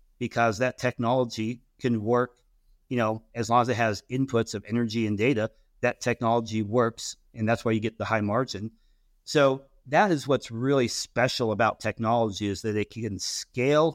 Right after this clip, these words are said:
quickly, meaning you can have an impact within your lifetime, right? And two,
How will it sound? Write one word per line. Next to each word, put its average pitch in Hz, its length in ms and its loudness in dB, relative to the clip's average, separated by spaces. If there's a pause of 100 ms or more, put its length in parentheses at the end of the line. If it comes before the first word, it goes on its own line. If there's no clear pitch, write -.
quickly, 127 580 -2 (320)
meaning 127 460 2
you 123 180 -4
can 135 160 -2
have 127 220 0
an 117 100 -2 (120)
impact 127 640 -2 (560)
within 123 320 2
your 113 160 4
lifetime, 104 680 -2 (760)
right? 123 340 2
And 117 180 -2
two, 147 460 2